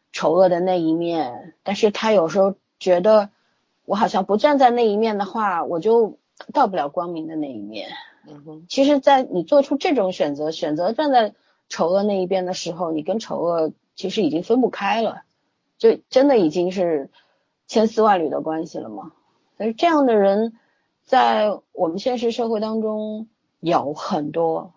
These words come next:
Speaker 1: 就是不是每一个走上权贵之位的人都是贪墨的，都是腐败的，不是，有很多人是有理想的，但是在，在这个世界当中他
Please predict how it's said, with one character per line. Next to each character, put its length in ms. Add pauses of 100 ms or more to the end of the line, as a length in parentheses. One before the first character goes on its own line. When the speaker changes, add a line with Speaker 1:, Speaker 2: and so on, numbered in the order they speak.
(100)
Speaker 1:
就 140
是 180 (720)
不 140
是 120
每 280
一 120
个 180
走 220
上 240
权 260
贵 320 (140)
之 160
位 200
的 140
人 300 (560)
都 160
是 140
贪 320
墨 260
的， 220 (240)
都 160
是 180
腐 220
败 300
的， 200 (460)
不 120
是， 340 (120)
有 160
很 140
多 120
人 100
是 180
有 100
理 200
想 220
的， 80
但 140
是 360 (760)
在， 180
在 200
这 140
个 280
世 500
界 160
当 200
中 180
他 220